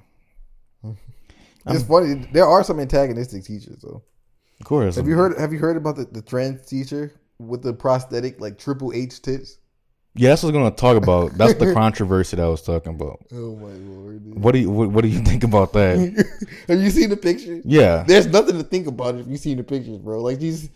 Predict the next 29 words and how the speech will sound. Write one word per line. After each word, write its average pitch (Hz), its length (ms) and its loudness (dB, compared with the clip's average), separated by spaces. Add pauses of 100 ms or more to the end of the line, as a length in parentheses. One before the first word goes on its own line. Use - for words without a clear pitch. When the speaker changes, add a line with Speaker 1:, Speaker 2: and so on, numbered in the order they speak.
(280)
Speaker 2:
she 202 220 -2
is 185 160 2
clearly 190 500 6
out 147 220 4
of 135 60 -4
line, 120 380 -2
Speaker 1:
Yeah, 117 60 -4
Speaker 2:
right? 104 80 0
Speaker 1:
she's 110 100 -4
clear, 127 320 0 (120)
clearly 127 340 4
mentally 98 560 0
ill. 87 340 0 (1300)
Speaker 2:
Mm-hmm. 113 460 -12 (400)
Speaker 1:
Uh, 90 800 -6
skip - 340 -12
this - 140 -12
version. 76 520 -12 (920)
Would 90 100 -16
be, 78 200 -8
uh, 80 260 -10 (120)
<laughs> - 60 -6 (800)
Speaker 2:
I 151 120 2
saw 151 260 2
it. - 20 2
I'm 143 120 0
like, 107 220 -8
"Come 107 200 -10
on." - 160 -20